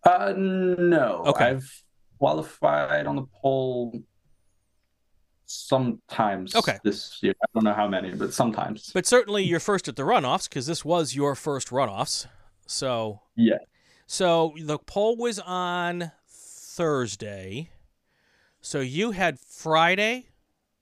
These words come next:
Speaker 2: Saturday, and, and Friday, all day Friday, and most of Saturday to think about what you were gonna do. And then you told me when I interviewed you, I, you had something planned for the start of the race.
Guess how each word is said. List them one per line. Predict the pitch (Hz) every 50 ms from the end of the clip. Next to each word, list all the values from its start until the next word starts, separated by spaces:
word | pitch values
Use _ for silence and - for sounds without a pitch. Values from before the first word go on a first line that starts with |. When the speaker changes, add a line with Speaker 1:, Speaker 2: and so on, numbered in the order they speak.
| _ _
Speaker 2:
Saturday, | - - - - - - - 170 170 165 165 165 156 139 135 131 120 117 117 120 127 143 147 - _ _ _ _ _ _ _ _ _ _ _
and, | - 139 139 135 135 143
and | 135 147 143 -
Friday, | - 185 185 190 190 180 - -
all | 175 208 214
day | 190 214 202
Friday, | 180 - - 185 170 151 143 131 123 127 156 156 _ _ _ _ _ _ _ _ -
and | 127 131 131 135 131
most | 135 147 170 170
of | - 151
Saturday | - - 160 151 147 139 131
to | -
think | - - 190 170
about | 160 131 117 117 110 113 131 - - - _ _ _ _ - - - _ _
what | - 139 - -
you | 160
were | 147 151
gonna | 131 147 143 135
do. | 127 123 131 120 113 110 113 135 - _
And | - 139 147
then | 156 160
you | 180 196
told | 185 - - 208 247 285 302 233
me | 190 160 151 151 151
when | 147 147 143
I | 143 143
interviewed | 175 214 220 170 139 131 110 117
you, | 127 123 123
I, | 123 131 -
you | 147 143
had | 131 170 175 160
something | - - 190 190 - 208 185
planned | - - - - 160 151 131 113 104 101 101 - - _ _ _ _ _ - _
for | - -
the | 156 139
start | 131 - - 156 151 143
of | 127
the | 131 123
race. | 120 120 107 98 98 - - - - -